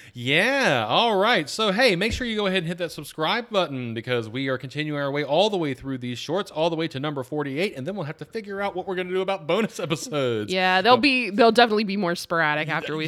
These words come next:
Speaker 1: I
Speaker 2: finish all
Speaker 1: think
Speaker 2: of
Speaker 1: so.
Speaker 2: these.
Speaker 1: Yeah, for sure. But hey, we got a long way to go. So, anyways, hit that subscribe button and hey, do us a favor. Leave us a review, the highest rating, please, upon the platform that you're listening to this on.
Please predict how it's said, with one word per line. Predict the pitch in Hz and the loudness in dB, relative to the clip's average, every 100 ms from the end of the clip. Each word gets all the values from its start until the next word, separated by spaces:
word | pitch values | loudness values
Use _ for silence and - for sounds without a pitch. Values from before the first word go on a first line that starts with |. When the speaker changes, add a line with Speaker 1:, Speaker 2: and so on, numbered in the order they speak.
| - | -2
Speaker 1:
I | 156 | 0
Speaker 2:
finish | 147 151 | 2 2
all | 156 | 2
Speaker 1:
think | 151 | 2
Speaker 2:
of | |
Speaker 1:
so. | 143 156 147 117 | 0 2 4 2
Speaker 2:
these. | 113 | 0
Speaker 1:
Yeah, | 123 131 | 2 0
for | 117 131 | 0 -8
sure. | - 147 107 | -4 -2 0
But | 117 165 | 0 2
hey, | 185 208 | 2 2
we | 160 180 | 2 2
got | 160 | 2
a | |
long | 156 175 170 | 2 0 0
way | 170 | -2
to | |
go. | 156 139 107 95 | -2 -2 -2 -4
So, | - 190 160 | 0 2 2
anyways, | 208 165 156 170 | 0 2 0 0
hit | 202 | -2
that | 196 | -4
subscribe | 180 151 - 175 156 | -6 -8 -2 0 0
button | 180 196 | -4 -4
and | 151 | -4
hey, | 214 156 - - - | -2 -4 -6 -18 -10
do | 202 226 | -4 -4
us | |
a | 214 | -2
favor. | 233 269 139 - _ - | 0 0 -2 -12 _ -6
Leave | 151 208 | -4 -2
us | 180 - | -4 -4
a | 160 156 147 139 | -2 0 0 -2
review, | 143 160 139 165 226 175 | -2 -2 -2 -2 2 2
the | 107 98 | 4 2
highest | 110 131 127 | 4 6 6
rating, | 117 143 143 101 | 6 4 4 2
please, | 101 104 156 151 | 0 2 0 -2
upon | 139 135 127 | -6 -6 -6
the | |
platform | 113 160 151 135 | -6 -6 -6 -8
that | 135 | -6
you're | 123 | -4
listening | 156 160 147 | -4 -4 -8
to | 135 139 | -8 -8
this | 127 | -6
on. | 151 160 | -2 -2